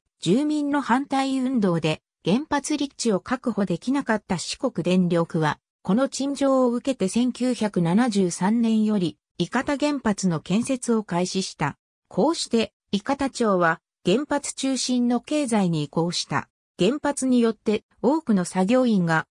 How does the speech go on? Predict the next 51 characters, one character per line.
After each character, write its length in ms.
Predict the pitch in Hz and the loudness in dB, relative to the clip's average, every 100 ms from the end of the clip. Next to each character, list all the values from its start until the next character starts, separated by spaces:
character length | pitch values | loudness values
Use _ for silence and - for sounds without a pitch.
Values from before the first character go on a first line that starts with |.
| _ - | _ -6
伊 80 | |
方 300 | 180 277 311 | -2 -2 -2
町 240 | 302 247 214 | 0 0 2
で 80 | 170 | -2
働 420 | 147 214 262 262 | -2 -2 -4 -2
く 100 | 269 | -2
よ 180 | 254 247 | 0 2
う 60 | |
に 120 | 196 | 2
な 100 | 185 | 2
っ 60 | 196 | -2
た 120 | - 160 | -6 -4
た 160 | 165 | -2
め、 180 | 160 156 _ _ | -2 -4 _ _
建 220 | - 240 | -2 -2
設 340 | 277 269 - 269 | -2 -6 -4 0
業、 320 | 208 160 165 _ _ | 2 0 -4 _ _
サ 240 | - 277 302 | -4 -2 0
ー 20 | |
ビ 140 | 233 | 0
ス 160 | - 214 | -2 -2
業 200 | 220 233 | 0 0
で 140 | 190 | 0
特 240 | 160 247 226 | -2 -4 0
に 160 | 190 | 2
多 160 | 202 277 | 2 0
く 160 | - 185 | 0 0
の 140 | 160 | 0
需 140 | 156 | 0
要 180 | 165 226 | 0 0
が 180 | 220 202 | 0 0
生 100 | 170 | 0
ま 100 | 165 | -2
れ 80 | 160 | -2
た。 240 | 151 143 - _ _ _ | -2 -4 -6 _ _ _
た 140 | 277 | -2
だ 120 | 302 | 0
し、 280 | 247 180 - _ _ | 0 -4 -4 _ _
建 240 | - 247 | 0 0
設 320 | 302 277 - 254 | 0 -4 -2 0
業、 320 | 190 156 - _ _ | 0 0 -4 _ _
宿 260 | - - 302 | -14 -4 -4
泊 320 | 302 277 285 | -4 -4 -2
業 240 | 311 226 | 2 2
は 140 | 180 151 | 2 2
大 240 | 165 277 | 0 0
規 120 | 277 | -2
模 160 | 262 262 | -4 -4
工 280 | 277 285 190 | 0 0 2
事 160 | 185 | 2
や 180 | 165 | 0